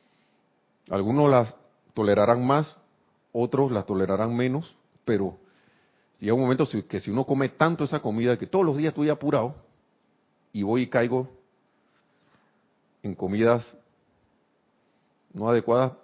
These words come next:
que saben bien en el momento, pero no adecuadas, ya vaya un momento que el cuerpo va a decir, "Ven acá, ya no quiero más". Sí, porque ahora que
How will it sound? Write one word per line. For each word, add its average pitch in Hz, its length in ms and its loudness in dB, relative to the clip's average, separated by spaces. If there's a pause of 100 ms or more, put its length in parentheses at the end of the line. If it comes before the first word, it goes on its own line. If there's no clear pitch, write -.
que 123 100 -10
saben 131 320 2
bien 139 420 2
en 117 120 -2
el 101 80 -2
momento, 107 520 -4
pero - 160 -12
no 92 160 -8
adecuadas, 117 340 -6 (340)
ya 95 200 -6 (180)
vaya 101 220 0
un 110 80 0
momento 113 260 -2
que 107 60 -4
el 95 60 -4
cuerpo 104 260 -2
va 107 60 4
a 101 40 4
decir, 101 200 -4
"Ven 101 160 -2
acá, 117 320 -2 (1900)
ya 104 200 -2
no 107 160 -2
quiero 104 320 0
más". 92 240 -4 (2250)
Sí, 127 180 -2
porque 110 280 -4
ahora 120 240 4
que 110 320 0